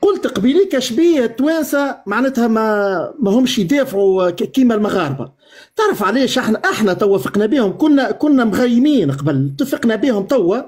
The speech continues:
لكن احنا عندنا ثقة في مو-، منتوجنا، وعندنا ثقة في ال-، في ال-،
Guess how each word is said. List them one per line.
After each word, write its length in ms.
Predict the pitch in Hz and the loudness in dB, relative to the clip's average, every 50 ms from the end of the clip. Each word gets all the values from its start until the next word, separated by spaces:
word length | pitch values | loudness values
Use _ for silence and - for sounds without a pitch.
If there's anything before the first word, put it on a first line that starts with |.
| - _ _ _ _ _ - - - - _ _ - | -14 _ _ _ _ _ -20 -20 -20 -20 _ _ -4
لكن 340 | 330 392 392 381 294 269 277 | 0 0 2 2 0 0 0
احنا 320 | 254 330 - 269 285 254 | 0 0 0 0 0 0
عندنا 320 | 240 269 302 294 262 240 | 0 0 0 2 2 2
ثقة 420 | 220 - - 320 294 - - 165 139 | 0 2 0 0 0 0 -2 -4 -4
في 140 | 135 151 156 | -2 -2 -2
مو-، 560 | 160 170 160 165 160 156 156 156 156 151 151 | 0 0 0 0 0 0 0 0 0 0 0
منتوجنا، 560 | 147 160 165 156 - 262 254 233 185 151 165 | 0 0 0 0 0 2 2 2 0 0 -2
وعندنا 300 | 160 156 208 233 208 185 | -2 0 0 0 0 0
ثقة 360 | - - 294 311 - - 202 | 0 0 0 0 0 -2 -2
في 120 | 190 - 196 | -2 -2 -2
ال-، 760 | 180 170 165 160 165 160 156 151 143 139 135 127 127 117 117 | 0 2 2 2 2 2 0 0 0 0 0 0 -2 -4 -4
في 120 | 135 - - | -8 -6 -2
ال-، 800 | 170 143 139 131 131 123 120 123 123 - - - - - - | 0 0 2 0 0 -2 -2 -4 -8 -10 -10 -12 -14 -14 -16